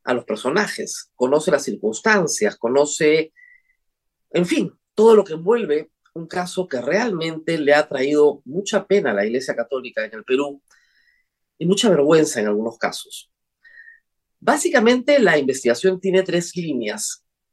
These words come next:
Los abusos físicos, psicológicos y sexuales sobre víctimas de Luis Fernando Piari y otras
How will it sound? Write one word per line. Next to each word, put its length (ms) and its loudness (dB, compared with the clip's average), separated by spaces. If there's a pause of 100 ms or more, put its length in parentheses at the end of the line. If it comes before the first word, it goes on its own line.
(760)
Los 260 2
abusos 560 0
físicos, 840 0 (100)
psicológicos 1000 0
y 80 -2
sexuales 1080 -2 (480)
sobre 300 4
víctimas 800 -2
de 80 2
Luis 180 -2
Fernando 380 -2
Piari 640 0
y 140 -2
otras 400 2